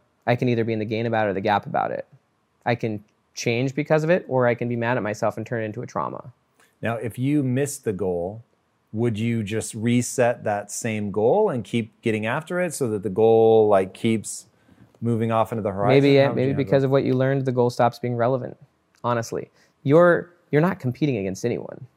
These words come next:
Speaker 1: Like, that's the great part. You get to choose your future self. You get to choose what you commit yourself to. So maybe going through that experience, you now can slightly adjust the goal. Maybe you can adjust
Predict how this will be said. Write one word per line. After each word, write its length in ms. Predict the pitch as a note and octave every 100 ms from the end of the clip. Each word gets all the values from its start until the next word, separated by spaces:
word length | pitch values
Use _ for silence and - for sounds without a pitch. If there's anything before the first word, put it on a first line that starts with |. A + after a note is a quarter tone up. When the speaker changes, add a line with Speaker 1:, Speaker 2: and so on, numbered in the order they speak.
| _
Speaker 1:
Like, 120 | B2+
that's 200 | B2 D3
the 80 | -
great 180 | B2 A#2+
part. 140 | -
You 120 | B2+ D#3
get 140 | D3+
to 60 | B2+
choose 240 | - A#2
your 100 | G#2
future 240 | - A#2
self. 320 | E2 A2+ - E2+
You 80 | C3
get 120 | C#3+
to 40 |
choose 220 | - - B2+
what 80 |
you 80 | C#2+
commit 180 | - A2+
yourself 340 | F#2+ - - -
to. 180 | B1+ B2
So 360 | - B2 G#2+ - _ -
maybe 640 | A2+ A#2+ C3 C3 B2+ C3 - _
going 200 | B2+ A#2+
through 140 | A#2+ B2
that 80 | A2
experience, 540 | G#2+ - B2 B2 -
you 100 | B2+
now 300 | A#2+ A2+ A2+
can 400 | - A#2 A2+ A2 _ _
slightly 600 | - - A#2 G2 A#2 A#2
adjust 540 | - B2+ D3 D3 - - C3+
the 120 | B2
goal. 320 | A2 B2+ C3+
Maybe 160 | A#2+ A#2+
you 60 | A2+
can 160 | A#2+
adjust 460 | A#2 B2 A#2+ A#2+